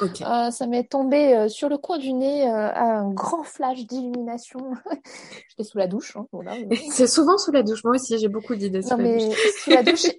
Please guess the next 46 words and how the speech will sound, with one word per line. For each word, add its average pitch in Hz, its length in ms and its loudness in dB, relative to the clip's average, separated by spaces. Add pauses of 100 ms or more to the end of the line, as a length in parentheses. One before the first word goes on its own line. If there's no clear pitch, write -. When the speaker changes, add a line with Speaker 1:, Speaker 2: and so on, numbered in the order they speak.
Speaker 1:
<laughs> - 160 -10
Speaker 2:
sous - 180 -6
la 254 140 6
douche 302 200 -2
et 233 60 -2
derrière 220 240 2
le 208 100 0
volant, 208 360 -4
c'est - 260 -6
le 202 160 2
meilleur 285 400 4
Speaker 1:
<laughs> - 20 2
Speaker 2:
moment 247 280 2
pour 262 240 -2
avoir 269 340 4
de 254 140 4
l'i-, 247 200 -2 (440)
Speaker 1:
C'est - 200 2
Speaker 2:
pour 269 100 0
Speaker 1:
ça. 269 40 2
Speaker 2:
avoir 302 220 4
des 277 160 0
idées. 233 320 -8 (160)
Donc 240 160 0
voilà. 233 320 -2
Et, 233 280 2
euh, 220 320 6
ben, 214 140 0
en 226 40 0
fait, 339 220 0
c'est - 180 -2
vrai 254 120 4
que - 80 -6
ça - 140 -8
m'est 202 100 -4
un 196 80 -4
peu 294 140 -10
tombé, 254 420 0
euh, 202 360 2
sur 220 200 -14
le 214 120 -6
coin 262 200 -4
du 254 140 -4
nez 254 340 -4
et, 214 260 -2
euh, 196 540 -4